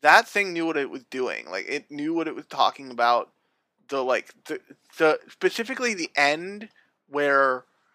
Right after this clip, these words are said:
Hinako surfs down a building as it's being put out by a cylindrical wave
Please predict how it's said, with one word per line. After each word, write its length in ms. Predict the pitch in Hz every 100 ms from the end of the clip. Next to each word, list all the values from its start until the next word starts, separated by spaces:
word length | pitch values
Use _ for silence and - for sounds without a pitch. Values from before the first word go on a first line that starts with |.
| _ -
Hinako 460 | 170 160 170 139
surfs 560 | - - - 156 170 185
down 440 | 135 147 156 160
a 340 | 151 - 143 127 _ _ _ _
building 420 | - 143 165 175 165
as 280 | 143 143
it's 120 | 147 -
being 320 | - 139 135 -
put 240 | - - _ _
out 280 | 139 143 - _
by 180 | 147 139
a 220 | 127 127 - - -
cylindrical 880 | _ - 143 139 147 151 147 151 139
wave 720 | 131 131 131 151 170 180 -